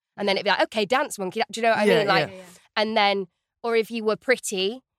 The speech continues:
Speaker 1: you had to only be pretty. You were the fit girl. That was it. Like, you ju-,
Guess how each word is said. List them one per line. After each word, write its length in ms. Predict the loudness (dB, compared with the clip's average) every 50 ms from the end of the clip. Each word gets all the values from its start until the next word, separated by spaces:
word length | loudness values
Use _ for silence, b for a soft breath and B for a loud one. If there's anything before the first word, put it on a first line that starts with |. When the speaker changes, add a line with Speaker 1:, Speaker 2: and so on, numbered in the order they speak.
| _ _ -8
Speaker 1:
you 160 | -8 -6 -4
had 240 | -2 -2 -2 -2 -4
to 140 | -8 -8 -6 -4
only 320 | -4 -4 -2 -2 -4 -4
be 140 | -4 -6 -10
pretty. 420 | -6 -6 -6 -6 -6 -6 -6 -6 -6
You 160 | -4 -2 -2
were 100 | -2 0
the 280 | 2 2 0 0 -2 -4 _
fit 260 | -8 -4 -4 -4 -4 -4
girl. 380 | -4 -2 -2 -2 -4 -6 -8 _ 0
That 160 | 0 0 0
was 140 | -2 -8 -6 -4
it. 220 | -4 -4 -4 -6 -6 -4
Like, 260 | -4 -4 -4 -6 -8
you 140 | -8 -6 -6
ju-, 100 | -6